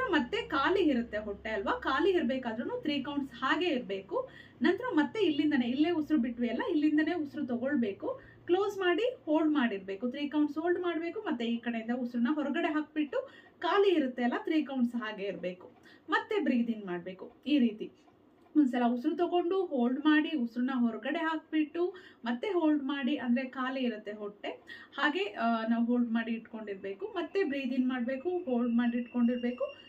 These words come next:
ಮತ್ತೆ ಬ್ರೀತ್ ಔಟ್ ಮಾಡಿ, ಮತ್ತೆ ನಾವು ಏನು ಶೂನ್ಯದಲ್ಲಿ ಇರ್ತೀವಿ ಅದು ತ್ರೀ ಕೌಂಟ್ಸ್ ಅಲ್ಲಿ ಇರ್ಬೇಕು.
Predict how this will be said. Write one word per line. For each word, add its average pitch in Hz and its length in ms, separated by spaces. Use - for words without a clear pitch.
ಮತ್ತೆ 427 240
ಬ್ರೀತ್ 247 320
ಔಟ್ 214 240
ಮಾಡಿ, 220 340
ಮತ್ತೆ 427 420
ನಾವು 247 440
ಏನು 269 340
ಶೂನ್ಯದಲ್ಲಿ 240 580
ಇರ್ತೀವಿ 247 400
ಅದು 403 200
ತ್ರೀ 285 240
ಕೌಂಟ್ಸ್ 226 300
ಅಲ್ಲಿ 247 140
ಇರ್ಬೇಕು. 180 420